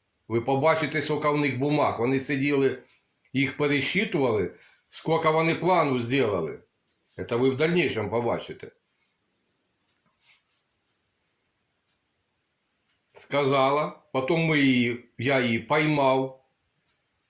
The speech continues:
вичислив, де вона знаходиться. І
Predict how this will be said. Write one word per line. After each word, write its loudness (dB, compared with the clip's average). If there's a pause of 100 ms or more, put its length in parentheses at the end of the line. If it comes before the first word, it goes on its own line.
(600)
вичислив, 0
де 2
вона 2
знаходиться. -2 (1600)
І 0